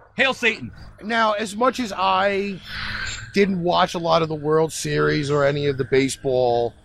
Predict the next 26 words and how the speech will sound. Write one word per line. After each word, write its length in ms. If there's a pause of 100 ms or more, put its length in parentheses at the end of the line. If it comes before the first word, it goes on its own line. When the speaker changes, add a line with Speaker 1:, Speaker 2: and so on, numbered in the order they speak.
Speaker 1:
Fuck 200
the 80
World 180
Series. 180
Speaker 2:
unfortunately, 800
I 140
can 220
watch 300
him 360
listen 440
doing 240
ba-, 160
doing 380
football. 420 (680)
Um, 500 (440)
apparently, 720 (160)
Fox 400
News 720 (600)
apparently 460
made 180
an 100
apology 920 (560)
to, 560
uh, 260
Joe 360
Buck 400